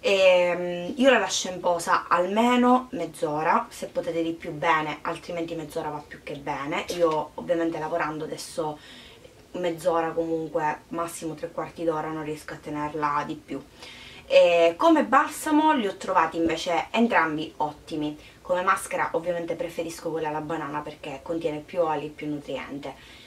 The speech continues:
Ehm, invece come, mm, balsamo li ho trovati equivalenti perché, come vi dicevo, appunto il potere districante e la formulazione è sempre quella, quindi vanno bene entrambi.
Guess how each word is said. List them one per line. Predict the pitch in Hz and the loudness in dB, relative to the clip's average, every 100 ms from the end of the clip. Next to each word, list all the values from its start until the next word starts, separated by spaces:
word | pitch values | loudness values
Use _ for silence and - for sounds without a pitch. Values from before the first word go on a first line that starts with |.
| - - | -20 2
Ehm, | 185 175 175 175 170 165 170 | 6 8 8 4 4 2 2
invece | 220 247 180 - 175 | 4 4 4 0 -4
come, | - 180 196 - 175 | 0 0 2 2 0
mm, | 175 175 170 165 160 156 156 | -2 -4 -2 -2 -2 -2 -2
balsamo | 165 180 - 180 165 | 2 2 0 -4 -2
li | 165 | 0
ho | 165 | -2
trovati | 175 165 165 | -2 -2 -2
equivalenti | 165 165 190 175 156 160 | -4 -4 -2 0 -2 -4
perché, | 165 165 175 | -8 -8 -8
come | 165 165 | -4 -4
vi | 156 | -4
dicevo, | 170 165 165 156 | -6 -6 -6 -6
appunto | - 165 | -6 -6
il | 156 | -6
potere | 170 165 156 | -6 -6 -6
districante | 160 165 - 175 170 151 151 151 151 143 - - - | -6 -10 -10 -4 0 2 0 -4 -4 -4 -6 -14 -18
e | - 160 | -8 -4
la | 160 | -4
formulazione | 170 170 175 170 - 151 | 0 0 0 -2 -4 -8
è | 147 | -8
sempre | - 165 156 156 | -8 -6 -6 -6
quella, | 147 139 139 143 | -4 -4 -4 -6
quindi | 156 147 143 - - | -6 -6 -6 -10 -14
vanno | - 180 175 | -2 0 0
bene | 170 165 170 | -2 -4 -4
entrambi. | 160 147 147 143 156 233 247 | -4 -6 -4 -4 -2 -2 -2